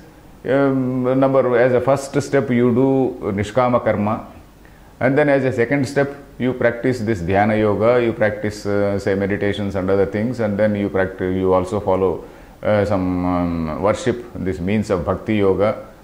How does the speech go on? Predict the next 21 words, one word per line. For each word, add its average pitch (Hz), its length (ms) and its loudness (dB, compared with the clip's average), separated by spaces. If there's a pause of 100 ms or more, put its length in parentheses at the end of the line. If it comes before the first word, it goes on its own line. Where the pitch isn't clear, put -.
and 117 180 0
then 143 180 2
you 123 160 2
get 107 180 0
enlightened 107 680 0 (340)
by 113 120 4
Shravana 113 440 0
Manana 110 240 2
Nididhyasana. 92 760 -2 (140)
So 131 100 -6
that 123 180 0
is 113 80 0
what 120 200 2
we 110 100 0
see 110 220 -2
in 107 220 -4
Vedanta. 90 540 -4 (800)
So, 160 460 2 (500)
savasanam 139 800 2
karmafalanubhavakam 110 1300 2
swagnyanatah 110 1120 2